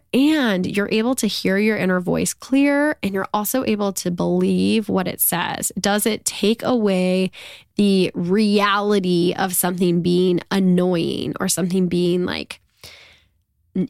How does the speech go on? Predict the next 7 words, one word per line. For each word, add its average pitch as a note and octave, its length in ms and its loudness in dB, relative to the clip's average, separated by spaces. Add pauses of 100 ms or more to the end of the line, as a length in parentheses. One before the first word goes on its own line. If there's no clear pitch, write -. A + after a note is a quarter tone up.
inconvenient F#3 920 0
or F#3 260 -2
actually G3 420 -2
really, F3 340 0
like, F3 220 -4
not F3+ 320 -2
great? - 460 -4